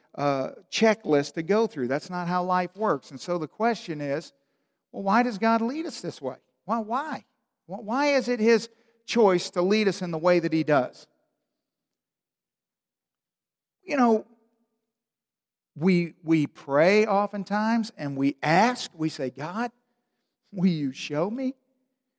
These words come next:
Will you? Believe me, I'm the king of asking God to show me the box, please, because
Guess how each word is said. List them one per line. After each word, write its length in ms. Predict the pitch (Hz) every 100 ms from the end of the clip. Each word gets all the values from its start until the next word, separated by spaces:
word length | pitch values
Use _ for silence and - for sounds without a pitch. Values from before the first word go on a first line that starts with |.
| _
Will 120 | 190
you? 340 | 190 185 165 139 _ _ _ -
Believe 280 | 277 294
me, 160 | 220 180 -
I'm 300 | 233 294 269
the 100 | 214
king 580 | _ - 254 277 202 165
of 120 | -
asking 500 | 190 214 208 202 185
God 420 | 190 190 147 139
to 80 | 160
show 420 | - 220 220 226
me 260 | 208 196 190
the 120 | 160
box, 680 | 139 170 147 120 _ - - _
please, 540 | - 262 247 135 - - _ _ -
because 300 | 185 208